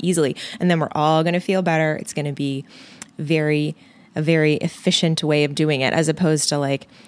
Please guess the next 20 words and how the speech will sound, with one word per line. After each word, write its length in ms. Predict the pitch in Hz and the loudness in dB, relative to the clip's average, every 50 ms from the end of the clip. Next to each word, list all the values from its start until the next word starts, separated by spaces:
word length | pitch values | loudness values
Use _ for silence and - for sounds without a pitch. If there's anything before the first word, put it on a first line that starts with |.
| - - | -20 -18
having 360 | - - 139 135 131 147 160 | -8 -4 -4 -2 -2 -2 0
to 80 | 170 190 | 0 0
tap 240 | 190 208 180 180 - | 0 2 0 0 2
into 200 | 208 208 - 233 | 0 2 2 0
my 140 | 240 247 262 | 0 0 -2
fat 340 | - - 185 180 180 175 | -2 -2 0 0 0 -2
stores, 560 | - - - 202 185 180 180 180 180 180 190 - | -4 -6 -2 0 0 2 2 2 2 0 0 -2
having 300 | - 113 - 147 175 190 | -4 -6 -4 -4 -2 -2
to 60 | 208 | 0
break 220 | 208 214 214 214 | 0 0 -2 -2
some 180 | - - 247 254 | -2 -6 -6 -6
fat 420 | - - 190 185 185 185 196 - | -4 -2 -2 0 0 0 -2 -2
down, 340 | - 190 185 175 170 175 185 | -2 -2 0 0 0 0 0
having 280 | 170 127 127 - 156 175 | -2 -2 -2 -4 -2 -2
to 80 | 190 | -2
go 180 | 185 214 208 214 | 0 0 0 0
deplete 340 | - 233 220 - 240 233 - | 0 -2 -4 -4 -6 -4 -2
my 140 | - 254 | -4 -4
glycogen." 960 | 262 233 196 175 165 170 - - 180 175 170 175 180 175 175 175 175 175 180 180 | -2 0 0 0 0 0 -2 -2 -4 -2 -2 0 0 2 2 2 2 2 2 2
Like, 240 | 180 180 175 - | 2 2 0 -2